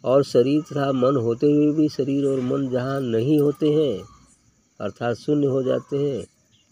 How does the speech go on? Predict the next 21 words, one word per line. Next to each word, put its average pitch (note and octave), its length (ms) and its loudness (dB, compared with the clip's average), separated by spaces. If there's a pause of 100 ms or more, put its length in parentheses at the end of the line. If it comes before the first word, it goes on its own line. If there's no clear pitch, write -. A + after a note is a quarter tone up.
(120)
फिर F2 160 -8 (140)
तेल F2 160 -8
निकल G2 380 -10
गया। D#3 240 -18 (1500)
बस, B2 320 -2 (300)
तो - 60 -14
खूब B2+ 540 -4
पूड़ी C3+ 220 -4
मलपुआ B2 560 -6
बना A#2 160 -6
के A2 180 -12
खाओ, C#3 360 -12 (960)
ऐसी B2 420 0
स्थिति C#3+ 340 -4
है। - 340 -10 (4000)
<clears throat> - 20 0
विचार C3 440 6
थारे D3+ 280 6
कोई C#3 260 6
पाने G#2+ 260 4
में, F2+ 160 -4